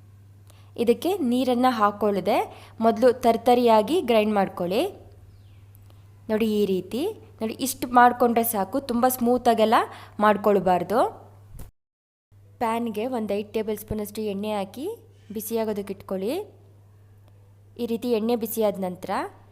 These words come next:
ಹೆಚ್ಚಿಟ್ಕೊಂಡಂಥ ಈರುಳ್ಳಿ, ಕರಿಬೇವು, ಹಾಗೆ ಹಸಿಮೆಣಸಿನ್ಕಾಯಿ ಹಾಕ್ಕೊಂಡು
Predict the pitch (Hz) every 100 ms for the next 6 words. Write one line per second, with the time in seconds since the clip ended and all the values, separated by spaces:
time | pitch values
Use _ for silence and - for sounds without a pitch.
0 | - - 220 240 247 - 226 220 208 208
1 | 208 202 185 170 196 320 415 - - -
2 | _ _ - - - - - _ _ -
3 | 220 202 190 170 208 370 - - - _
4 | _ _ - - 226 285 277 214 254 240
5 | 233 226 220 220 202 202 202 240